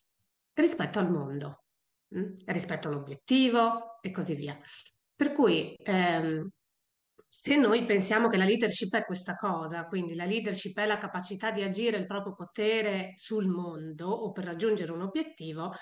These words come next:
ci rendiamo conto che, eh, la leadership è innanzitutto un aspetto personale, cioè quanta consapevolezza ho io di questa cosa, quanto conosco il mio potere, quanto conosco il mio potenziale e quindi nel momento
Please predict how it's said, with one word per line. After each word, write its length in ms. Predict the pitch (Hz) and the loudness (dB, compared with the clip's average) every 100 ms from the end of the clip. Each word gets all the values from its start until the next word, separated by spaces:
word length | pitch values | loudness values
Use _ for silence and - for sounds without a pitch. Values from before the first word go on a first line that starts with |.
| - - _ | -16 -20 _
ci 160 | - 254 | 2 4
rendiamo 400 | 180 175 202 269 | 4 2 2 2
conto 440 | - 165 170 214 | 0 -4 -2 -2
che, 520 | 208 170 151 180 180 - | -2 -6 -4 -4 -4 -6
eh, 300 | 180 160 165 | -8 -6 0
la 100 | 190 | 2
leadership 560 | 190 185 214 - 214 | 2 2 0 2 -2
è 60 | 175 | -2
innanzitutto 720 | 165 170 185 - - 156 156 _ _ 180 175 175 | -4 -4 -2 -2 -4 -8 -12 _ _ -6 -4 -2
un 120 | 190 | 0
aspetto 500 | 175 - 175 156 - | 0 -2 -8 -6 -6
personale, 720 | 180 147 - 151 160 160 151 | -6 -8 -8 -4 -2 -2 -6
cioè 220 | 143 160 - | -6 -8 0
quanta 320 | 196 262 277 | 2 2 2
consapevolezza 880 | 196 185 - 165 165 170 - 165 - | 0 -2 -4 -4 -2 -6 -6 -10 -6
ho 240 | 202 190 165 | 0 2 2
io 140 | 156 | -2
di 120 | 143 | -4
questa 300 | 143 147 - | -6 -6 -6
cosa, 360 | - 143 143 143 | -6 -8 -6 -6
quanto 380 | - 220 269 269 | 2 4 4 2
conosco 420 | 190 170 - 185 | 2 0 -2 -2
il 60 | |
mio 140 | 165 147 | -2 -4
potere, 460 | 180 196 202 170 | -4 0 0 0
quanto 280 | 160 185 190 | 0 -2 0
conosco 320 | 185 165 - | -4 -6 -6
il 80 | 160 | -6
mio 100 | 165 | -6
potenziale 720 | 156 156 143 143 175 143 139 147 | -6 -8 -8 -6 -6 -4 -6 -8
e 140 | 185 | -12
quindi 280 | - 170 151 | -2 0 0
nel 100 | 151 | 0
momento 680 | 151 165 196 196 190 170 - | 0 2 4 2 0 -4 -4